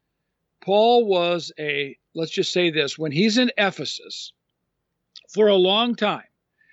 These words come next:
and when he's in Corinth for a pretty long time, and when he's ministering in Rome for a pretty long time, uh, Paul's pastoring small groups.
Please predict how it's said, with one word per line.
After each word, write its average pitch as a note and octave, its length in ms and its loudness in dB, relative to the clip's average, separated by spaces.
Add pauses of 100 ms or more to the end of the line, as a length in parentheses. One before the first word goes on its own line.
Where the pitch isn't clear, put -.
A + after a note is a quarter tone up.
(180)
and C#3+ 160 -10
when E3+ 140 -6
he's A3+ 200 -2
in A#3+ 140 -2
Corinth G3 420 0
for B2+ 160 -8
a G#2+ 60 -10
pretty C#3 360 -6
long G#3+ 340 4
time, D3 380 -4 (580)
and C#3 140 -6
when F3+ 160 0
he's G#3 200 0
ministering G#3 540 2
in A3+ 140 0
Rome G3+ 360 2
for C#3+ 200 -6
a A#2+ 40 -10
pretty C#3 340 -6
long E3 360 0
time, C3 360 -6 (880)
uh, C3 300 -2 (720)
Paul's E3 380 2
pastoring F3+ 720 -2 (220)
small D#3+ 540 0
groups. - 640 -12